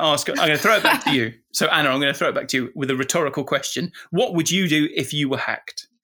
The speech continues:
Speaker 1: Well, some people believe that should you, uh, some people believe that you should be able to sue the makers of software for the damage caused by bugs in their product.
Speaker 2: Mm.
Speaker 1: And one person who seems to believe that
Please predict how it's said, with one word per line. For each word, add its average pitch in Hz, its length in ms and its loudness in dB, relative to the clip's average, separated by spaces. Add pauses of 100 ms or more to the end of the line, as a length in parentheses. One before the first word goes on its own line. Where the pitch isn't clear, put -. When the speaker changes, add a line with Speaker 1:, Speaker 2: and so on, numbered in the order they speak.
(200)
Speaker 1:
Well, 175 340 2
some 226 420 2
people 165 340 0
believe 120 500 -2 (440)
that - 160 0
should 240 500 2
you, 160 340 0
uh, 156 280 2
some 240 260 2
people 123 240 -4
believe 113 360 -4 (180)
that - 100 0
you 160 160 0
should 151 180 0
be 147 100 2
able 135 120 2
to 131 60 -4
sue 165 420 2
the 135 80 0
makers 135 380 0
of 117 80 -4
software 110 560 -4 (220)
for 139 100 -4
the 127 100 -2
damage 131 560 0
caused 123 560 -2 (160)
by 123 180 0
bugs 135 380 0
in 127 120 0
their 120 140 0
product. - 540 -8 (160)
Speaker 2:
Mm. 180 720 -6 (140)
Speaker 1:
And 156 260 0 (240)
one 185 480 0
person 127 580 0 (100)
who 123 180 0
seems 120 320 0
to - 100 -6
believe 110 380 -4
that 127 240 -2